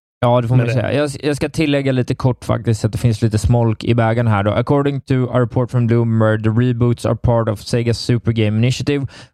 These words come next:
Speaker 1: which aims to create games with
Speaker 2: Ah.
Speaker 1: large communities and the ability to generate a long tail of revenue. Basically, the Fortnite model of
Speaker 2: Ah.
Speaker 1: microtransaction-fueled content drops. Eh, så att det
Speaker 2: Mm.
Speaker 1: återstår ju verkligen att se vad, eh,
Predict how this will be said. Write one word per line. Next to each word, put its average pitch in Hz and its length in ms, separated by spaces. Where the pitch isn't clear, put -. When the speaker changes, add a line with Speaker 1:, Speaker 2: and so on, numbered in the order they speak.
Speaker 1:
which 127 180
aims 147 400
to - 140
create 127 540
games 131 420
with 127 120
Speaker 2:
Ah. 120 40
Speaker 1:
large 131 260
communities 113 640
and 131 140
the 123 80
ability 113 680
to - 180
generate 110 500
a 113 40
long 123 480
tail 107 300
of 104 100
revenue. 110 440
Basically, 113 540
the 120 80
Fortnite 127 540
model 127 180
of 123 100
Speaker 2:
Ah. 110 220
Speaker 1:
microtransaction-fueled 95 1300
content 110 560
drops. - 800
Eh, 101 320
så 160 180
att 147 60
det 139 200
Speaker 2:
Mm. 123 100
Speaker 1:
återstår 135 380
ju 127 80
verkligen 123 920
att 95 80
se - 220
vad, 90 500
eh, 80 140